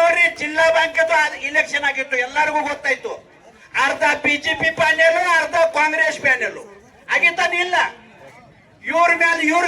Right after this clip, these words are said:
ಶೆಟ್ಟು ಹೊಡ್ತಾರೆ, ಇವ್ರ ಮೇಲೆ ಇವ್ರು ಶೆಟ್ಟು ಹೊಡ್ತಾರು. ನಾವು ಇವ್ರು, ಇವ್ರ ಬದಲು ಜಗಳ ಮಾಡ್ತಾರೆ. ಇವ್ರು ಹೊಂದಾಣಿಕೆ ಆಗಿತ್ತು, ನೀವೇನ್ ಮಾಡ್ತಾರೆ ಹೇಳ್ರಿ? ನೀವು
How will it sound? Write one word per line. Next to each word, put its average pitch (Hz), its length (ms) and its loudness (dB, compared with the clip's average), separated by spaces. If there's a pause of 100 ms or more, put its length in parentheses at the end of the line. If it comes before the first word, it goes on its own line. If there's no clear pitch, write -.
ಶೆಟ್ಟು 330 300 0
ಹೊಡ್ತಾರೆ, 349 360 2 (100)
ಇವ್ರ 339 140 0 (100)
ಮೇಲೆ 330 260 2
ಇವ್ರು 349 240 0
ಶೆಟ್ಟು 311 280 -2
ಹೊಡ್ತಾರು. 262 420 -2 (540)
ನಾವು 339 240 2 (180)
ಇವ್ರು, 370 240 0
ಇವ್ರ 359 220 0
ಬದಲು 370 280 0
ಜಗಳ 349 200 2 (100)
ಮಾಡ್ತಾರೆ. 359 320 0 (100)
ಇವ್ರು 381 220 -4
ಹೊಂದಾಣಿಕೆ 359 440 -4
ಆಗಿತ್ತು, 370 240 -6 (100)
ನೀವೇನ್ 403 380 2
ಮಾಡ್ತಾರೆ 339 360 -6
ಹೇಳ್ರಿ? - 200 -10 (3250)
ನೀವು 320 300 6